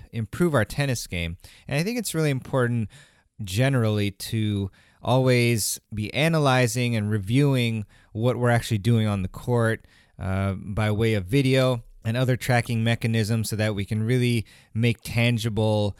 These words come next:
what is going on as far as our game, uh, what's working, what's not, winning strategies, losing strategies,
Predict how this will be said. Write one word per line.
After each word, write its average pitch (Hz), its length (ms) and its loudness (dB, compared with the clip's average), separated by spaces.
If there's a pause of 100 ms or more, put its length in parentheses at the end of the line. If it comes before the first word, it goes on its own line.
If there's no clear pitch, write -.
(160)
what 117 180 2
is 101 140 -2
going 110 380 -2
on 104 480 -2 (100)
as 101 300 -4
far 107 180 0
as 101 140 0
our 98 100 0
game, 110 680 0
uh, 98 180 -2
what's 101 300 -2
working, 101 480 0
what's - 260 -4
not, 107 380 0
winning 104 280 0
strategies, 98 680 -2
losing 104 320 0
strategies, 104 920 0